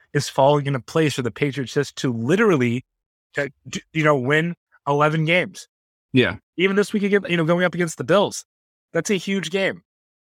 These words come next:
Speaker 2: Well, I mean, let's look, let's look forward to what your playoff picture looks like. Who were you afraid of in the A F C?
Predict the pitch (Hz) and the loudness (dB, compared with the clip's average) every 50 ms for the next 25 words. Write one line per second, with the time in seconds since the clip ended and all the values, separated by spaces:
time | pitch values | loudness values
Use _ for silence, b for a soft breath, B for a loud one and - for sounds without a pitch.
0 | _ _ _ _ _ _ _ _ _ _ - 165 185 196 202 196 208 220 233 254 | _ _ _ _ _ _ _ _ _ _ 4 6 6 8 6 6 6 6 4 4
1 | 226 - 226 247 220 170 226 254 - - 269 254 - - 196 202 190 165 151 139 | 2 4 0 0 2 4 2 2 2 2 0 0 0 0 2 2 2 2 0 -2
2 | 123 127 - 110 107 - _ 107 101 98 85 80 - _ - - - - - - | -2 -2 -2 -4 -6 -4 _ -2 0 0 0 -2 -4 _ -10 -8 -8 -10 -10 -10
3 | - - - - - - - _ _ _ _ _ _ _ b b b _ _ - | -10 -12 -14 -14 -14 -16 -18 _ _ _ _ _ _ _ b b b _ _ 0
4 | - 208 240 247 240 226 226 220 185 - - - 131 127 131 104 101 60 67 120 | 2 4 4 4 4 4 4 4 2 2 0 -2 -2 -2 -2 -2 -6 -8 -10 -12
5 | - - - _ _ _ _ - 120 120 113 101 104 104 104 98 98 - - - | -14 -18 -20 _ _ _ _ 0 2 4 4 2 2 0 0 -2 -2 -4 -6 -6
6 | 87 82 - | -6 -8 -8